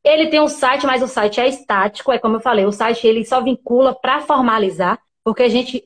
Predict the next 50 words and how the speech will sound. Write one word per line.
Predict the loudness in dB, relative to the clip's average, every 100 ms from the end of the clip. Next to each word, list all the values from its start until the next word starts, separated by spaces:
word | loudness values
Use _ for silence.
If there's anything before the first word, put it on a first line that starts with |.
| _ _ _ _
em | 0
momento | 2 2 2 2
algum, | 2 2
vai | 0 0 0
no | 0
site | 0 0 0
da | -2 -2
saúde, | 0 2 2 2
né, | 0
saúde | 0 0 2 0
ponto | 0 -4 -2
B | -2
A | -2
ponto | -2 -6 -2
gov, | -2 -2
saber | -4 -2 0 2 2
dessa | 0 -2
informação, | -4 -2 -4 -2 0
a |
gente | 0 -2
busca | -4 -2 -2
pelas | 0 0
redes | 0 -6 -4
sociais. | -4 0 0 -2 -6 _ _ -20 -20 _
Só | -2 2
que | 4
o |
governo, | 4 4 4 4 4 0 -6 -10 _ _ _ _ -2
e | 2 4 2
pra | 2 0
divulgar | 0 0 0 0 0
também, | 2 2 2
ele | 2
usa | 2 0
as |
redes | 0 -2
sociais, | 0 0 0 0 2
o |
Instagram, | 0 -2 -2 0 0 0
pra | 0
divulgar | 0 0 2 2 4 2
os | 2
leitos | 2 2 0 -2
que |
eles | -2 -2
estão | -6 -2
fazendo, | -2 0 0 2 0
pra | 0 0
divulgar | 2 0 0 0 0
qua-, | -4